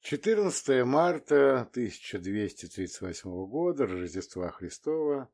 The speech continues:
день девяносто второй в мире Батыя. Окско-Донские водораздельные степи,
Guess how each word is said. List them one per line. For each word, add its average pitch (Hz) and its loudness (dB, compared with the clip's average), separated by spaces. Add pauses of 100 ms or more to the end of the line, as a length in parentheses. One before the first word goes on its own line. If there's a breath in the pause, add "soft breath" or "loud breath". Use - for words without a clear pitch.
(640)
день 180 4
девяносто 131 2
второй 135 2
в 98 -2
мире 117 0
Батыя. 95 -4 (1000)
Окско-Донские 143 0
водораздельные 98 0
степи, 147 0